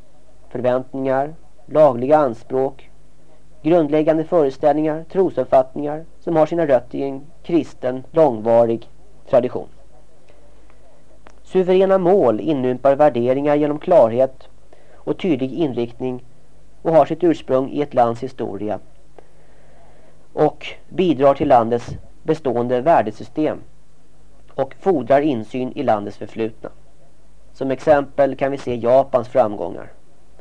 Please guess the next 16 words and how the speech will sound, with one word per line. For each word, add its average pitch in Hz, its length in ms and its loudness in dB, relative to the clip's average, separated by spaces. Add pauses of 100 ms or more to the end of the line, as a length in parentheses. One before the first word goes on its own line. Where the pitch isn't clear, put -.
(220)
som 135 140 -4
har 127 80 2
sin 131 200 -4
grund 123 540 2 (280)
i 120 120 -8
landets 135 600 2
suveräna 123 500 0
mål 120 440 -2 (560)
och 139 140 -4
bidragit 160 640 2
till 113 300 -4 (920)
en 143 140 -2
mycket 165 260 0
högt - 300 -2
kultiverad 120 720 2 (100)
industrination. 123 840 -6